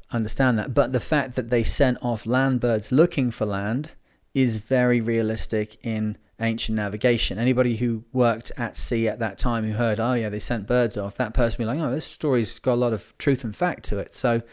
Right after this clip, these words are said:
you can see what they're trying to do. They're trying to put in facts that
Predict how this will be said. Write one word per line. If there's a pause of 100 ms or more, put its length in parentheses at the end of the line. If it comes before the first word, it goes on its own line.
(260)
you
can
see
what
they're
trying
to
do.
They're
trying
to (380)
put
in
facts
that